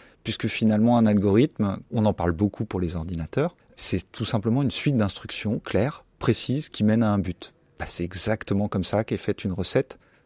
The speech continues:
On nous dit de mettre de la farine dans un saladier, de casser des œufs, de mélanger,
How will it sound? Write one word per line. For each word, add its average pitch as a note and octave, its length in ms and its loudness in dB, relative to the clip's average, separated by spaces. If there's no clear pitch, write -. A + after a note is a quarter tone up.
On G#2 80 -4
nous F2+ 60 -2
dit G2+ 180 2
de G2+ 100 -2
mettre F#2+ 400 4
de A2 80 6
la G2 80 6
farine G2 320 2
dans F#2 120 -2
un F2+ 60 -2
saladier, F#2 600 2
de A2+ 100 -2
casser F#2+ 360 0
des F#2 260 0
œufs, G#2 240 2
de A#2 240 6
mélanger, G2+ 520 4